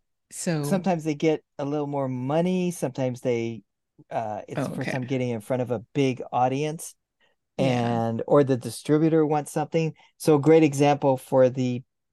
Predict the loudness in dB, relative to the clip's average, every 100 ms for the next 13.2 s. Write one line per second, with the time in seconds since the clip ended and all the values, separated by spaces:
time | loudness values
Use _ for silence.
0 | _ -2 0 0 2 2 2 0 -2 -4
1 | -4 0 2 2 2 0 -2 -8 _ _
2 | _ -6 -6 -2 -2 0 0 2 2 2
3 | -2 -2 -2 -2 -6 -6 -4 -2 -2 0
4 | -2 -4 -12 -14 -6 2 2 2 0 2
5 | 2 2 2 0 2 -2 -2 -4 -6 -2
6 | -4 -4 -16 -20 _ _ _ _ _ 0
7 | 0 0 -4 -4 -2 0 0 0 -4 -6
8 | -4 -6 -4 0 2 2 0 0 0 0
9 | 0 4 4 2 -4 -4 -2 -2 -2 -4
10 | _ _ _ _ _ _ _ _ 0 2
11 | 2 2 0 -2 -4 -4 -4 -6 _ -4
12 | 4 6 4 -2 2 2 2 0 2 2
13 | 0